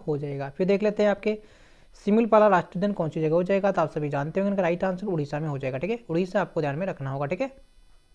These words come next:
फिर देख लेते हैं मिन्नार की खाड़ी समुद्री राष्ट्रीय उद्यान भारत के किस राज्य में स्थित है?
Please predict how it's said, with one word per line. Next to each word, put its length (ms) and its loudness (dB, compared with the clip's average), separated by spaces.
फिर 140 6
देख 200 8
लेते 160 2
हैं 80 2
मिन्नार 380 4
की 140 0
खाड़ी 340 2
समुद्री 360 -2
राष्ट्रीय 400 0
उद्यान 320 0
भारत 220 0
के 80 -2
किस 180 -6
राज्य 320 2
में 100 0
स्थित 280 -6
है? 80 -8